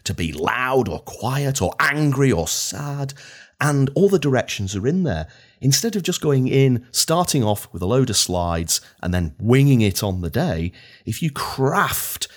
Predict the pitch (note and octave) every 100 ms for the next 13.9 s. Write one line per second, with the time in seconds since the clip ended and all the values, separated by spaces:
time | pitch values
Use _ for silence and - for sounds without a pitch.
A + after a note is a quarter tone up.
0 | - - - - F#3 D#3+ - - D#3 E2+
1 | - - - - - D3 C#3 C3+ C3+ B2+
2 | A#2+ - C3 C3+ C#3 C3+ - - C#3+ C3+
3 | G#2+ F2+ - C3+ D3+ D3 D3 - C#3+ F#3
4 | - D#3+ D3 D3+ D#3+ C3 G2+ - - -
5 | G#2 C3+ D3 C#3 C3+ C3+ - D#3+ D#3+ F#2+
6 | - - - F2+ G2+ A2 - G#2 F2+ E2+
7 | E2 E2 E2+ - - - - - - A#2
8 | G2+ F2 F#2 B2+ E3 E3+ C3+ - G2 E2+
9 | E2 - - - _ _ - D#3+ D#3+ D3
10 | C#3 D#3 C3+ F#2+ - - - G3 F#3 C#3
11 | D3+ A3 A3 A#2 E2 F2 A2 - B2 C#3+
12 | F3 G#3+ G3+ C3 - - D3+ C3+ B2+ C3+
13 | B2+ B2+ A#2+ A2+ A2+ - - D3+